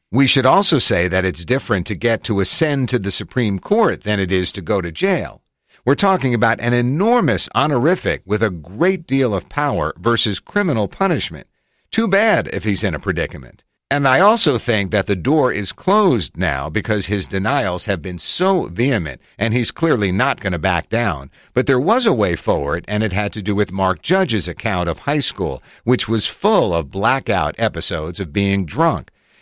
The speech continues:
And so there was a world in which Kavanaugh, knowing in his heart that this happened, or something like this happened, or very plausibly could have happened, could have said, "Look, I did stuff in high school I don't remember, and I really, really hope I didn't do this,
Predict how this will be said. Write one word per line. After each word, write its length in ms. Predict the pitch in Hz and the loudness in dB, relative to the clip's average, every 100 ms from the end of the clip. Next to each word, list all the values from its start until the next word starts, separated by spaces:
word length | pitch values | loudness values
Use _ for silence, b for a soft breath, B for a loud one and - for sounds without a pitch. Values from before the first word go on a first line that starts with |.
| - | -4
And 180 | 131 | -2
so 300 | - 139 127 | 2 2 4
there 180 | 117 117 | 4 2
was 160 | 113 107 | 2 0
a 60 | |
world 440 | 110 170 233 220 127 | 0 4 4 4 2
in 140 | 117 | 0
which 240 | 107 107 - | 0 -2 -2
Kavanaugh, 640 | 170 180 139 90 73 76 - | -2 0 0 0 -2 -6 -4
knowing 440 | 107 127 180 180 | 0 2 4 2
in 220 | 151 147 147 | 0 0 2
his 260 | 127 113 | 2 0
heart 320 | 113 104 87 | 0 0 0
that 100 | - | -4
this 220 | 80 123 - | -2 -2 0
happened, 440 | 110 87 87 85 | -4 -4 -6 -6
or 200 | 82 80 b | -4 -6 b
something 440 | - 131 107 98 80 | -4 -2 0 0 0
like 320 | 95 127 - | 0 0 0
this 220 | 90 - | -4 -2
happened, 440 | 92 73 80 104 - B | -4 -6 -2 -4 -4 B
or 160 | 98 110 | 0 2
very 300 | 110 98 92 | 2 2 0
plausibly 640 | - 123 120 104 82 87 | -2 0 2 0 -2 -4
could 240 | - 240 | 0 0
have 100 | 196 | 2
happened, 460 | 87 80 78 107 127 B B | 0 -2 -2 -2 -4 B B
could 180 | - 226 | 0 2
have 120 | 170 | 2
said, 360 | - 127 120 104 _ _ - | 2 2 2 -2 _ _ 0
"Look, 320 | 165 131 - - | 0 0 -6 -4
I 140 | 139 | 0
did 200 | 185 202 - | 4 2 2
stuff 300 | - 139 120 | 2 2 2
in 120 | 92 | 0
high 200 | 101 120 | 0 -2
school 380 | - 123 120 - | 0 0 0 0
I 160 | 117 | -2
don't 260 | 151 131 123 | 0 0 0
remember, 540 | 95 92 117 92 71 - b | -2 0 0 0 -4 -10 b
and 160 | 104 110 | -2 2
I 60 | |
really, 720 | 104 92 123 214 202 110 90 | 0 0 0 4 4 2 -2
really 440 | 85 123 180 147 104 | -4 2 2 4 4
hope 240 | 110 107 | 2 2
I 120 | 90 | 0
didn't 280 | 98 131 98 | 0 -2 -2
do 200 | 85 104 | -2 -2
this, 420 | 87 120 76 - | 0 0 0 -6